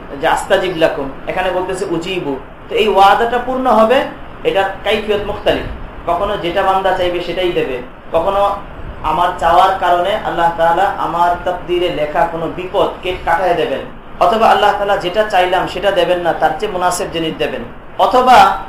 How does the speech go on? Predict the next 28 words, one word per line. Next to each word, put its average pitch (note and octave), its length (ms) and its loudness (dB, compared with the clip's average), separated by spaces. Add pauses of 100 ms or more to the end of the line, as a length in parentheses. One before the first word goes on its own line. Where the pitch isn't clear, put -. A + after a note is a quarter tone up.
(320)
এই E3+ 120 -2 (300)
চাইলাম G#3 440 4
যে G#3 160 -2 (120)
এটার G3 280 -2
কারণে F#3+ 360 2
আল্লাহ F3+ 320 2
তাআলা F3+ 180 0
দুনিয়াতে F#3 420 -4
কিছুই G3+ 260 -8
দেবেন C#3 280 0
না, E3+ 120 -2 (260)
আখেরাতে F3+ 460 0
এটার E3+ 200 -4
জন্য F3 140 -4
বিরাট F3+ 320 2
পুরস্কার F#3+ 400 -6
দেবেন। A#2 200 -8 (440)
এই G#3 80 0
মুখতালিফ G#3+ 480 0
কাইফিয়াতগুলো F#3 640 0 (160)
হবে, C3+ 180 -2 (520)
বাকি - 180 -2
সবগুলোতেই C4+ 720 0
আল্লাহ G3+ 340 4
তাআলা F#3+ 320 6 (380)
এই D3+ 100 -2
উজিবুটা C#4+ 600 2
হবে, - 220 2